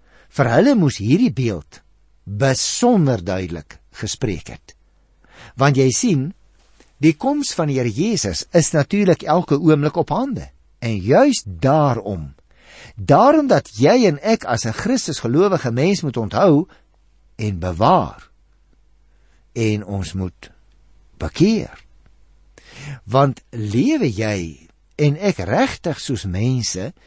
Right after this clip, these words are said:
wat elke oomblik die wederkoms van die Here Jesus, en ek sal die eerste een moet wees wat my hand moet opsteek en sê, "Joe, ek sak so baie kere geestelik terug.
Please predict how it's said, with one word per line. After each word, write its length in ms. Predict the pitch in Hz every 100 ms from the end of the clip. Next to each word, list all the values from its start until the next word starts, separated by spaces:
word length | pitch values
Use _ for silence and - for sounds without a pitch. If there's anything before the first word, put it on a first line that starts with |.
| _ _ _ _
wat 180 | 139 151
elke 340 | 185 220 254 175
oomblik 400 | 190 247 208 143
die 100 | 123
wederkoms 540 | 156 202 190 175 156
van 120 | 151
die 120 | 135
Here 120 | 120 107
Jesus, 220 | 110 - -
en 160 | 143
ek 160 | - 214
sal 140 | - 156
die 140 | 151
eerste 280 | 285 - 185
een 140 | 156
moet 140 | 127 107
wees 240 | 165 -
wat 160 | 123 110
my 80 |
hand 260 | 104 180 262
moet 140 | 185
opsteek 480 | 175 190 - 160 135
en 100 | 110
sê, 400 | 101 143 127 107 _ _ _ _ _ _ _ _ _ _
"Joe, 480 | - 90 120 120 85 - - _ _ _ _ _ _ _ _
ek 160 | 117 -
sak 240 | - 160
so 220 | - 175 123
baie 300 | 101 139 131
kere 260 | - 127 120
geestelik 460 | - 143 - 107
terug. 400 | - 156 110 -